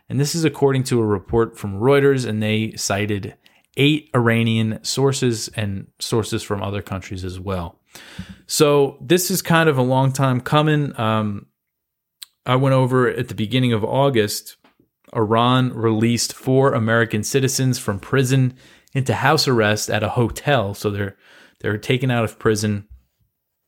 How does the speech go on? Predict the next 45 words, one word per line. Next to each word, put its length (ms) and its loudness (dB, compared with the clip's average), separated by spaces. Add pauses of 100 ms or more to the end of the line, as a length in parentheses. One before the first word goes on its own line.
(220)
and 140 2
they're 120 4
supposed 360 0
to 60 -4
be 120 0
swapped 600 0
for 440 0
Iranians 680 0
that 120 -2
are 60 0
being 240 -2
held 260 -2
in 140 -4
the 60 -2
U 280 0
S 320 -2 (460)
over 200 2
allegations 720 0
of 100 -8
sanctions 600 0
violations. 880 -6 (500)
And 240 0
as 140 -2
part 240 2
of 60 0
the 60 4
deal, 460 2
Iran 320 2
is 100 -2
also 340 0
gonna 200 0
get 140 0
access 480 -2
to 120 -8
this, 260 -4 (140)
these 240 -6
billions 480 2
in 100 -6
frozen 380 0
funds 340 -2
that 100 -2
are 120 -2
in 100 -6
South 320 -2
Korea. 480 -8